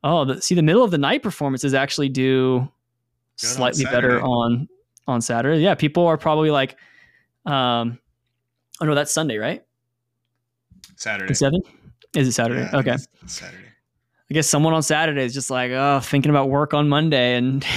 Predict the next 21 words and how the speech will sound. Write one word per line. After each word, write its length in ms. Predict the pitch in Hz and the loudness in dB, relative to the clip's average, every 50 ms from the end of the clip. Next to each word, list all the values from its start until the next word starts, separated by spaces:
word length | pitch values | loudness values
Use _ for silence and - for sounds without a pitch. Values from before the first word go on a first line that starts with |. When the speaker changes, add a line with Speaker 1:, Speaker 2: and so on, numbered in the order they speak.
| - - - | -4 -6 -6
Speaker 1:
<laughs> 260 | - - - - - | -8 -10 -6 -2 0
going 200 | 175 156 135 156 | 2 2 4 4
into 360 | 165 151 156 151 - 170 156 | 4 4 4 4 4 2 0
putting 280 | 147 - - 175 180 165 | 0 -4 -6 -2 -2 0
some 180 | - - 165 151 | 0 0 0 2
big 280 | 156 160 160 156 147 | 2 2 2 0 0
purchase 320 | - 180 170 - 143 - 156 | 0 0 0 -2 -2 -2 0
orders." 340 | 143 139 135 135 135 135 - - - - - - - - - - - - - - | 0 0 0 0 -2 -4 -6 -12 -14 -14 -14 -14 -14 -16 -16 -18 -20 -18 -10 -4
Uh, 20 | - | -2
<laughs> 440 | 147 147 143 139 135 131 127 131 - | 0 2 2 2 2 2 2 2 0
although 200 | - - 156 147 | 0 -2 0 0
it's 180 | 143 139 - - | 0 0 -2 -2
not 80 | 147 123 | -4 -2
that 140 | 110 104 | -4 -4
much 160 | 104 101 101 - | -4 -6 -6 -6
sales, 280 | - 127 - - - | -6 -6 -6 -8 -8
it's, 100 | - - | -8 -8
like, 140 | - - - _ _ - | -8 -8 -10 _ _ -12
seventy 320 | - - 139 123 110 113 | -8 -4 -4 -4 -2 -4
bucks. 400 | 113 - - 92 - - - - _ _ - - - - - - - - - - - | -4 -4 -6 -6 -6 -8 -10 -14 _ _ -20 -20 -20 -20 -20 -20 -20 -20 -14 -6 -2
But 260 | 143 240 226 - | 0 0 0 -2